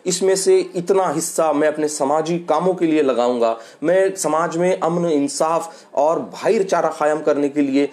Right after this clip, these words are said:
मैं अपनी, अ, contribution दूंगा, ताकि आने वाले पाँच साल, दस साल, बीस साल बाद मुझे इसके नतायज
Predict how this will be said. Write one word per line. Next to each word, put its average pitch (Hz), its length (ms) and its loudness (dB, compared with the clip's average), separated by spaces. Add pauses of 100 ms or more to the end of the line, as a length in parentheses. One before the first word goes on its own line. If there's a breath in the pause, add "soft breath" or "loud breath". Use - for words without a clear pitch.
(160 loud breath)
मैं 175 440 0
अपनी, 170 580 0
अ, 117 380 -2
contribution 165 800 0
दूंगा, 120 320 0 (360 loud breath)
ताकि 139 520 0 (320 loud breath)
आने 143 260 2
वाले 135 340 4
पाँच 135 460 -2
साल, 113 480 0
दस 135 140 2
साल, 117 360 0
बीस 170 480 -4
साल 131 200 0
बाद 117 300 -2 (240 loud breath)
मुझे 139 180 2
इसके 143 260 0
नतायज 143 680 -2